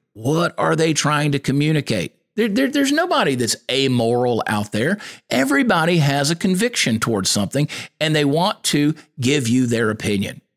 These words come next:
I've often said with objective journalism, uh, or I should say journalistic objectivity, when you read a news story, by the end of it, if you know the opinion of the author,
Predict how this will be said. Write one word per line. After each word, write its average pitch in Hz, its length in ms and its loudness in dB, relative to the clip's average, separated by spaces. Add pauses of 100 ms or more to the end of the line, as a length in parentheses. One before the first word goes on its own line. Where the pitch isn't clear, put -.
(280)
I've 107 120 -4
often 123 260 0
said 123 260 0
with 101 140 -4
objective 107 480 -4
journalism, 104 640 -2 (520)
uh, 113 220 -2
or 110 160 -2
I 113 60 -2
should 101 180 -2
say 113 140 0
journalistic 110 760 0
objectivity, 110 800 0
when 104 180 2
you 107 160 2
read 127 340 0
a 104 80 -4
news 127 380 2
story, 101 380 -2
by 113 180 -2
the 98 160 -4
end 160 280 2
of 104 160 0
it, 104 140 -2
if 113 180 -4
you 123 140 2
know 120 260 4
the 147 180 2
opinion 127 420 0
of 107 100 0
the 107 80 -2
author, 120 600 0